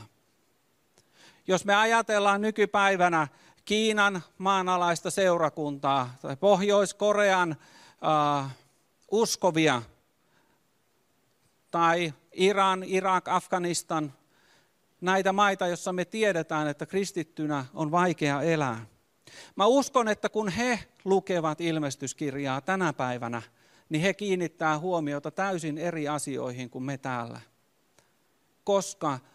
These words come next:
monet näistä asioista on heille arkipäivää. Heille on arkipäivää se, että heitä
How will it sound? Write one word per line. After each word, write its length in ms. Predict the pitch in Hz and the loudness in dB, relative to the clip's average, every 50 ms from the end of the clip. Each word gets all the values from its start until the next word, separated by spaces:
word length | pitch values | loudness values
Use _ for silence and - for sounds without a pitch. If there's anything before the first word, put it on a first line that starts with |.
| _ _ _ | _ _ _
monet 600 | - 175 196 214 220 208 202 180 156 - - - - _ _ _ - | -2 2 2 2 4 4 4 4 2 0 -6 -20 -20 _ _ _ -4
näistä 500 | 175 180 180 175 165 151 - - 151 131 | 0 0 0 0 0 -4 -4 -6 -4 -2
asioista 800 | 165 170 160 - 160 143 139 131 131 131 123 - _ 135 127 117 - _ | -2 -4 -4 -4 -6 -4 -4 -4 -4 -4 -6 -8 _ -6 -6 -6 -8 _
on 180 | - 143 147 139 | -8 -8 -6 -6
heille 340 | 139 156 151 147 139 131 127 | -4 -4 -4 -4 -4 -6 -8
arkipäivää. 800 | - 139 139 127 117 123 117 _ - 113 120 120 123 117 123 117 117 - _ _ _ _ _ _ _ _ _ _ _ _ _ _ _ _ _ _ _ _ - | -8 -8 -8 -8 -8 -12 -14 _ -12 -12 -12 -14 -14 -16 -18 -20 -20 -20 _ _ _ _ _ _ _ _ _ _ _ _ _ _ _ _ _ _ _ _ 0
Heille 340 | 185 202 196 190 196 196 185 | 2 4 4 4 4 2 2
on 120 | 185 190 | 2 2
arkipäivää 880 | 208 208 208 202 175 - 170 - - 170 165 160 156 147 143 139 147 | 4 4 4 2 0 -4 -6 -2 0 0 2 2 0 0 -2 -4 -4
se, 220 | 147 - 156 147 139 | -4 -4 -2 -2 -2
että 320 | 131 _ _ 143 135 127 - - - - - _ - | -4 _ _ -4 -4 -4 -6 -10 -20 -20 -20 _ -4
heitä 420 | 165 160 151 151 147 151 139 127 | -2 0 0 0 -2 -4 -4 -4